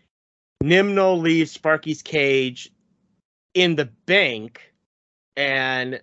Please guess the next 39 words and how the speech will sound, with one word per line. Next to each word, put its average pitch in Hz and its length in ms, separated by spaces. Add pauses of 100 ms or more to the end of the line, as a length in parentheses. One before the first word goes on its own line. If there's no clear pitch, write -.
(220)
calls 214 420
the 156 120
bank 110 500 (800)
after 131 320
hours, 104 440
where 117 120
he 117 60
gets 123 180
into 139 180
the 131 80
machine, 113 480 (680)
blows 170 400
a 202 40
whistle 180 440
that 151 180
makes 156 260
the 147 120
same 220 460
sound 170 680
as 139 340
we 143 100
heard 139 260
the 127 60
T 156 300
V 185 200
buzz 113 300
off 98 300
out, 98 240 (400)
a 139 60
buzz 131 260
off 117 220
with, 120 300 (1000)
which 170 280
causes 175 960 (640)
Sparky 208 640
to - 180
set 185 440
off 170 400
the 143 100